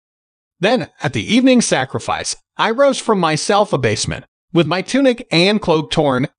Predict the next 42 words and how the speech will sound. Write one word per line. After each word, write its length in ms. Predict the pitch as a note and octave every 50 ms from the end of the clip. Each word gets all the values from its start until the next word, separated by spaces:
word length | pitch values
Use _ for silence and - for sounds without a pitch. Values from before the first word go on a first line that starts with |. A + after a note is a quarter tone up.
| _ -
and 260 | G3 G#3+ B3 C4 B3
fell 280 | - E3+ D3+ C3+ C3+ C#3
on 160 | D3 D3+ D3
my 160 | C#3+ C#3+ C3+
knees 400 | C3 C3+ D#3+ F#3 F3+ D#3+ C#3+ -
with 160 | D3+ B2+ -
my 160 | A#2 G#2 G2
hands 320 | - - E3 G3 A3+ A#3+ -
spread 280 | - - G#3+ G#3 G3+
out 220 | G3+ G3+ G#3+ G#3 G#3
to 80 | -
the 140 | C#3+ C#3+ C#3+
Lord 280 | C#3 D3 D#3 D#3+ D#3 D3
my 160 | D3 B2 A2
God. 380 | G#2+ A2 F#2+ - A#1+ - - - _ _ _ _ _ _ _ _ _ _ _ _ _ _ _ -
Ezra 360 | - A#3+ B3 A#3+ D4+ D#4 D4
chapter 400 | - A3+ G#3 G3+ G3+ - G3+ G#3
ten, 340 | G3+ - A2+ - C#2 - - _ _ _
verse 320 | - D3 F3 F#3+ F#3 - -
one 300 | D#3 D3+ E3+ F#3 F3+ D3
to 80 | D3+
twelve. 480 | B2+ - - A2 - - - - - - _ _ _ _ _ _ _ _ _ _ _ _ _ _ _ _
While 380 | - C#3 E3 F3 E3 D#3 B2+ -
Ezra 300 | - G#3+ C4 A#3+ D#4 D#4
was 180 | C#4+ B3 G#3 -
praying 440 | - - F3+ E3 E3+ F3+ F3+ F3+ - _ _ -
and 180 | - F3 E3+ -
confessing, 580 | E3 D3 C3 - C#3+ C#3 - - A2 F#2+ F#2+ - _ _ _ -
weeping 400 | - F3+ A#3+ C4 - B3 A#3+ B3+
and 160 | B3+ A#3+ G#3+
throwing 380 | - E3+ E3 D#3 D#3+ E3 E3+ F3
himself 420 | D#3+ D3+ - - B2+ F#2+ - -
down 240 | - D3 B2+ B2+ C3
before 380 | A#2+ A#2+ - - D3+ D#3 E3+
the 100 | E3+ F3
house 300 | D3+ D#3 C#3 C#3 - -
of 80 | C3+ A#2
God, 340 | A2+ G2 D#2+ - - - - _ _ _ _ _ _
a 80 | - D3+
large 380 | F3 A3+ C#4 D#4 D#4+ A#3 -
crowd 260 | - G3+ F3+ F3 F3 D#3+
of 180 | C3 B2+ -